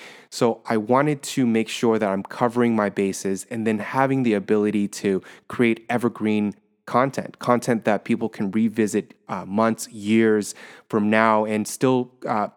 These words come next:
you know, kind of draw value from it. So that being said, uh, I am doing a three-chapter attack for all of my content. Uh, the first co-, you know, the first wave will be in blog form.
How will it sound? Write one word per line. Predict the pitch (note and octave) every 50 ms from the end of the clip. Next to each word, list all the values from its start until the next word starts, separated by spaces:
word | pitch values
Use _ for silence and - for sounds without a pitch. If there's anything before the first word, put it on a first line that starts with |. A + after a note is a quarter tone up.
| _ _ -
you | A#2+ A#2
know, | G#2 F#2+ F#2
kind | - - A#2+ A2+
of | G#2 F#2+
draw | - B2+ B2 A#2+
value | A2+ G#2 A2+ A2 A2+ A2+ G#2+ G#2
from | G2 - - G2+ G#2+ G#2+ G2+
it. | F2 - - - - - - - - - _
So | - - B2 A#2+ D3+ G#3+ - - _ _ _ _ _ _ _ _ _ _ _ _ _ _ - - _ -
that | C3+ C3+ D3+
being | F3+ E3+
said, | D#3+ - D3 D3 E3 - - - - - - - - _
uh, | B2+ A#2 A2 G#2+ G#2+ G#2+ - _ -
I | A#2+ B2 B2 B2 B2 C3 C3+ C3+ - -
am | B2 A#2+ A#2 A2+ A2+
doing | - - - A#2+ A#2+ A#2+ B2 C3
a | A#2 A2 G#2+ G2+
three-chapter | - - - - A#2 A#2 B2 C3 C#3 D3 D3+ D3+ D#3 D#3+ - - _ _ - - - A#2+ A2 A2 - _ - - A2 G#2+ G#2 G#2 G#2 -
attack | G#2+ G2+ - - - - A2+ G#2+ G#2+ G#2 - - - - - - - _
for | _ - - - A2 G#2 G#2 G2+ G2
all | - - G#2+ A#2 B2 B2
of | A2+
my | A2+ G2 F#2+
content. | - - - F#2+ F#2+ G2+ - - G#2 F2 E2+ - - - - - - - - - - - -
Uh, | F#2+ F#2 F#2 - -
the | - A2
first | G2+ - - - B2+ C3 C3 - - - _ _ _
co-, | - - - B2 B2 - -
you | A#2+ A#2
know, | G#2+
the | G2 A2
first | - - D#3 D#3 - -
wave | - B2 B2 B2 A#2+
will | A#2 G#2+
be | G2+ - A2 G#2 G#2 G#2 G#2 - - _
in | - A2+ G#2+
blog | - - G2+ F#2+ G#2 G#2+ -
form. | - - G2 F2+ F2+ -